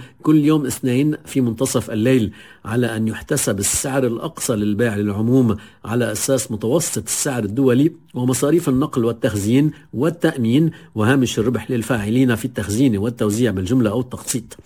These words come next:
ويجيز المقترح للسلطات العمومية أن تتدخل لدعم أسعار المحروقات في حال تجاوزها للقدرة الشرائية للمستهلكين والإضرار بمصالح المقاولة المغربية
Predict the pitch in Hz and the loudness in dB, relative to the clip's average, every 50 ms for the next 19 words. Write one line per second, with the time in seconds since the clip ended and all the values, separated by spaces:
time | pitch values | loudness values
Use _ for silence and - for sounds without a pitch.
0 | _ - - - - - - _ - 107 107 104 101 101 123 107 101 107 101 101 | _ -20 -20 -20 -20 -20 -16 _ -2 0 0 0 2 2 0 2 2 0 0 -2
1 | 98 - - 131 117 107 - 117 110 - - 120 110 104 - 135 131 131 - 107 | -4 -2 0 0 0 0 -2 -4 -4 -2 -2 -2 -4 0 0 0 0 0 -2 -2
2 | 113 120 113 120 143 151 143 139 131 135 - - - _ - 131 135 139 127 - | 0 0 2 2 4 4 4 4 2 0 -8 -20 -20 _ -4 -2 0 0 0 0
3 | - 180 180 135 101 92 101 - - - 127 139 151 143 - - - _ - 104 | -2 0 2 0 0 0 -2 -4 0 2 2 2 2 0 -4 -14 -20 _ -6 -4
4 | 101 101 123 120 117 110 104 101 98 - 110 120 127 113 104 104 123 120 - - | -2 0 0 0 0 -2 -2 -4 -6 -6 -4 -2 0 0 0 0 -2 -2 -2 -2
5 | 123 113 - - 117 120 139 139 - - 107 - - 143 147 135 123 120 101 104 | -2 -2 -2 -2 -2 -2 -2 -4 -6 -10 -10 -6 -2 -2 -2 0 -2 -2 -2 -2
6 | 107 107 131 131 117 101 101 95 95 98 95 - 151 135 117 101 92 - - - | 0 0 0 0 0 0 0 0 -2 -4 -4 -4 -2 0 0 -2 -2 -2 0 0
7 | 127 110 110 - 139 131 113 104 120 139 147 135 - 143 113 113 120 123 - - | 0 0 2 0 0 0 2 2 0 -2 -2 -2 0 0 0 0 0 -2 -2 0
8 | 135 147 151 143 131 - - - _ - 131 139 143 - 143 127 131 151 165 160 | 2 2 2 0 -2 -6 -18 -16 _ 0 0 0 0 0 -2 0 2 2 2 2
9 | 135 110 98 104 101 101 101 - - 143 139 120 107 101 - 113 107 104 104 - | 2 0 0 -2 -4 -4 -6 -2 -2 0 0 0 -2 -4 -6 -4 -4 -4 -4 -4
10 | - 107 107 127 131 117 101 - 113 104 101 120 127 107 101 104 101 113 110 107 | -4 -2 0 0 0 0 -2 -4 -6 -4 -2 -2 -2 -2 -2 -2 -2 -2 -2 -2
11 | 104 101 | -2 -4